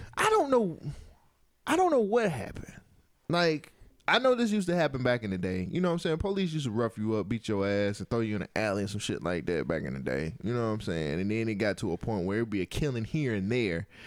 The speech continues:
And, you know, you'd be like, "Oh, like, when did that?" But now it's just so,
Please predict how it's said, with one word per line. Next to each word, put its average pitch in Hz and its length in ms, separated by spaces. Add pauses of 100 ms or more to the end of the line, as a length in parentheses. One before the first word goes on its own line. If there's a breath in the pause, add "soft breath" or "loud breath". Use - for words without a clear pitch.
(180 loud breath)
And, 92 520
you 120 140
know, 101 160
you'd 107 220
be 107 80
like, 95 260
"Oh, 151 420
like, 92 440 (360)
when 202 140
did 190 100
that?" 208 220
But 160 140
now 202 320
it's 175 160
just 147 180
so, 180 340